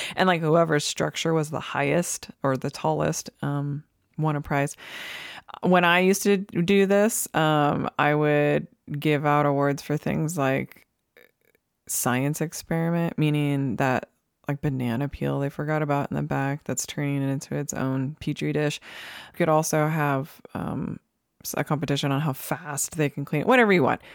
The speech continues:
But they just love dumping out their dust. That's the fun part. Um, and they actually look forward to it. So again, do it on a Friday, do it on the last week of school. You definitely have to do it on the last week of school anyways, 'cause they have to take stuff home.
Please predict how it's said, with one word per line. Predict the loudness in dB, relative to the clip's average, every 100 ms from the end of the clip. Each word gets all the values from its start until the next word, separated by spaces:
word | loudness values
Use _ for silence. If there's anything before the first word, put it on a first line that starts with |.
| -2
But | 0
they | 4 2
just | 2 0
love | 2 0
dumping | 0 -2 0
out | -2
their | -2 -2
dust. | -2 0
That's | -2 0
the | -4
fun | -2 -4
part. | -2 -6 -6 -14 -20 -20 -20 _ 0
Um, | 2 2 2 0
and | 0
they | 0
actually | 0 -2 -2
look | -2
forward | -4 -4
to | -2
it. | -4 0
So | 0
again, | 2 2 0
do | 0 2
it |
on | 2
a | 0
Friday, | 2 4 6 4 2 0
do | 2
it | 2
on | 2
the |
last | 2 0 -2
week | -4
of | -4
school. | -4 -2 0 0
You |
definitely | 0 0 0 -2
have | -2
to | -4
do | -2
it |
on | -2
the | 0
last | -2 -4
week | -6
of | -6
school | -4 -2
anyways, | 0 -2
'cause | -4 -6
they | -6
have | -6
to |
take | -8 -8 -8
stuff | -12
home. | -6 -6